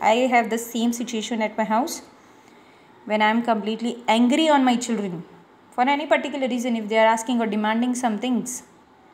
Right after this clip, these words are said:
and I am not ready for that. But the grandparents,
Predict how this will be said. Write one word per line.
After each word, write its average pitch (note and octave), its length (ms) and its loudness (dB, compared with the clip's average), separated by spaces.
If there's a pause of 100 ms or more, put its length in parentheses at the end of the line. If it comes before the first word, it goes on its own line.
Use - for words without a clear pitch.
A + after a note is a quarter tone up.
(680)
and G3 220 -8
I G#3+ 80 4
am A3 260 2
not C4 260 4
ready G#3+ 220 0
for G#3+ 220 -4
that. F3 220 -6
But G3+ 120 -2
the F#3+ 80 -2
grandparents, A3+ 960 -2